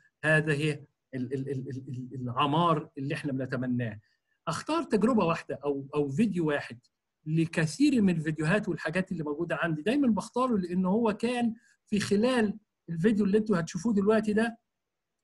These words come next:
هو خمس اتكلم على الحالة اللي كانت موجودة عندنا في وقت ما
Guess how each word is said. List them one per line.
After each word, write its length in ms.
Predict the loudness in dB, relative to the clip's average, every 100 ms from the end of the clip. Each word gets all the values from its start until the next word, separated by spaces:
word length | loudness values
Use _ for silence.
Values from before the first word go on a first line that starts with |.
| -2
هو 140 | 2 2
خمس 340 | 4 2 2 -2 _ _ _ _ _ _ _ _ _
اتكلم 480 | _ -6 0 4 4
على 180 | 4 2
الحالة 400 | 2 0 2 4
اللي 140 | 2
كانت 280 | 2 0 4
موجودة 380 | 4 4 4 4
عندنا 520 | 4 6 6 4 0 -14 _ _ _ _ _
في 120 | 4
وقت 380 | 6 6 4 4
ما 480 | 6 6 6 2